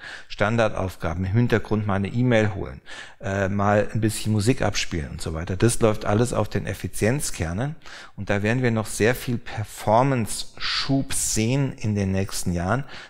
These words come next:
weil die Programmierer natürlich alle ihre Programme erst noch umstellen müssen auf diese Performance-Effizienzkerne-Programmierung, dass man sagt, "Ui, das kann ich auf den Effizienzkern schmeißen, dafür habe ich mehr Luft dann auf den Performance-Kern."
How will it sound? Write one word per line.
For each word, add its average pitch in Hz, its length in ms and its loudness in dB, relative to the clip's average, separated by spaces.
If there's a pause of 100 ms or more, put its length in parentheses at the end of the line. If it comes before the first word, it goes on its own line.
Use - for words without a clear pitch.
weil 98 80 0
die 101 80 -2
Programmierer 104 640 -2
natürlich 110 480 0
alle 107 160 2
ihre 104 220 0
Programme 101 480 -2
erst 98 220 -4
noch 95 100 -4
umstellen 95 560 2
müssen 110 240 -2
auf 95 140 -2
diese 101 200 -2
Performance-Effizienzkerne-Programmierung, 104 2750 0
dass 85 160 -6
man 95 100 -2
sagt, 95 240 -2
"Ui, 123 240 2 (300)
das 104 180 2
kann 104 200 2
ich 101 100 -2
auf 101 100 -4
den 95 160 -2
Effizienzkern 104 760 0
schmeißen, 104 440 2
dafür 95 160 0
habe 92 140 0
ich - 140 -6
mehr 98 180 4
Luft 104 240 -2
dann 87 120 -2
auf 90 140 -6
den 92 100 -4
Performance-Kern." - 800 -10